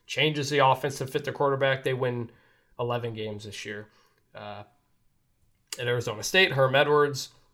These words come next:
fires several coaches right at the end of the regular season, uh, hires an offense coordinator from Boise State, gets a lot of coaches in, and it has been recruiting pretty well as well. So it's, it's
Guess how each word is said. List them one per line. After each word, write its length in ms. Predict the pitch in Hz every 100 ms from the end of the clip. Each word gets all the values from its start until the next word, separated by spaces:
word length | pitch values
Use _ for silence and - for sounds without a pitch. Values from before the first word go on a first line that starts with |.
| _ -
fires 400 | 127 131 127 -
several 360 | - 170 165 131
coaches 440 | 139 127 120 110
right 340 | 123 127 156
at 80 | 151
the 100 | 135
end 120 | 127
of 40 | 123
the 60 |
regular 360 | 117 117 113 110
season, 480 | 104 113 110 110 110 _ _ _ _ _ _ -
uh, 220 | 95 92
hires 340 | 90 143 147 123
an 80 | 123
offense 340 | 120 123 113
coordinator 380 | - 120 113 110
from 220 | - 107
Boise 320 | 110 107 110
State, 520 | 104 - 107 104 98 - _ _ _ _ _ _
gets 200 | - 127
a 40 | 139
lot 200 | 117 110
of 80 | 107
coaches 380 | 113 110 110
in, 120 | 110 120
and 160 | 127
it 120 | 160 131
has 180 | 175
been 160 | 180 202
recruiting 460 | 156 131 220 202 120
pretty 220 | 127 131
well 260 | 131 127
as 140 | 120 107
well. 340 | 123 151 110
So 360 | 107 117 113 110
it's, 180 | 110 -
it's 300 | 107 -